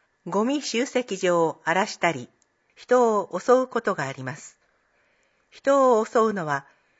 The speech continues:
巣に近づく敵に対して、親鳥がヒナを守るために起こす行動です。威嚇行為が見られる場合は、直ちにその場を離れてください。また、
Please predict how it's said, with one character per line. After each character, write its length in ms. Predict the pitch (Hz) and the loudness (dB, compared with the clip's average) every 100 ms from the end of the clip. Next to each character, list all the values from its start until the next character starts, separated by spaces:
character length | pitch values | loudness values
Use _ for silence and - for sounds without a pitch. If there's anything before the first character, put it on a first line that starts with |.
| _ - | _ -6
巣 180 | 302 | -2
に 160 | 294 247 | 0 -2
近 240 | - - | -4 -2
づ 160 | 208 202 | -2 -2
く 160 | - 160 | -12 -6
敵 280 | 175 - | -6 -4
に 100 | 226 | -8
対 300 | 220 220 190 | -2 -2 -2
し 140 | 190 - | -8 -10
て、 280 | - 127 - _ _ 170 | -8 -8 -10 _ _ -2
親 220 | 226 285 | 0 0
鳥 280 | 202 165 135 | -2 -4 -2
が 240 | 123 - | -4 -4
ヒ 160 | - 269 | -8 0
ナ 220 | 269 196 | 2 2
を 80 | 135 | -2
守 280 | 143 220 262 | -2 0 0
る 100 | - | -2
た 160 | 160 | -6
め 120 | 156 | -6
に 80 | 143 | -6
起 140 | 143 143 | -6 -6
こ 160 | - | -8
す 120 | - - | -8 -8
行 220 | 151 151 | -4 -4
動 180 | 143 135 | -4 -6
で 140 | 123 | -10
す。 180 | - _ _ _ _ _ _ _ _ _ _ _ _ _ | -12 _ _ _ _ _ _ _ _ _ _ _ _ _
威 100 | 180 | -16
嚇 380 | - 262 262 233 | 0 0 0 -6
行 300 | - 233 220 | 0 2 2
為 60 | 156 | -2
が 160 | 147 | -6
見 100 | 165 | -4
ら 140 | 196 208 | -2 -2
れ 100 | 180 | -4
る 100 | 135 | -4
場 240 | 156 170 | -4 -2
合 100 | 170 147 | -4 -4
は、 200 | 139 131 _ _ _ _ _ 277 | -4 -6 _ _ _ _ _ -4
直 240 | 277 269 | -2 -2
ち 140 | 269 | -4
に 160 | 190 180 | -8 -8
そ 140 | - | -6
の 160 | 226 262 | -4 0
場 180 | 233 214 | 2 2
を 40 | |
離 280 | - 202 208 | 0 -2 -2
れ 100 | 208 | -2
て 120 | 160 | -6
く 80 | - | -8
だ 120 | 143 | -10
さ 200 | - 135 | -6 -8
い。 100 | 104 _ _ _ _ _ _ _ _ _ - | -8 _ _ _ _ _ _ _ _ _ -2
ま 160 | 151 | -2
た、 260 | - 147 | 0 -4